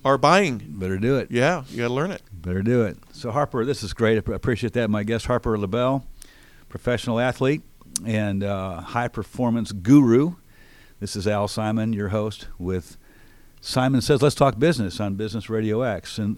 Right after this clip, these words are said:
Speaker 2: Harper, if I could sum it up, the, the major points that I heard you say, one was be a goal setter. Number two was be coachable. And number three was put in the work.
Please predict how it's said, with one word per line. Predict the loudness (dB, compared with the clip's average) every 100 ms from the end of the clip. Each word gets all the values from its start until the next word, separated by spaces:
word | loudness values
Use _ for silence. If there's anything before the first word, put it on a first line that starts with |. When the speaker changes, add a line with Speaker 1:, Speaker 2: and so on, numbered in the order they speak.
| -4
Speaker 2:
Harper, | 0 2 4
if | 4 2
I | 2
could | 2 -2
sum | 2 2
it | 4
up, | 0 -4 -14 -20 -20 -20 -20 -20 -20 -20
the, | -10 -4 -4 -2
the | 0
major | 2 0 -2
points | 0 2 2 2
that |
I | 2
heard | 2 0 -2
you | -6
say, | -6 -6 -4
one | 0 0 0 -2 -6 -18 -20 -20 -20 -14
was | -4 -2 -2
be | 0 0
a |
goal | 0 -2 -4
setter. | -4 -8 -8 -10 -14 -20 -20 -20 -20 -20 -20 -20 -8
Number | -2 -2 -2
two | -2 0 2 0 -6 -14 -20 -20 -16 -4
was | -4
be | -2 -4
coachable. | -2 -6 -6 -6 -6 -6 -16 -20 -20 -20 -20 -20 -10
And | -2
number | 0 0
three | -2 -2 0 0
was | -4 -6
put | -4 -2
in | 0
the | -2
work. | -4 -10 -14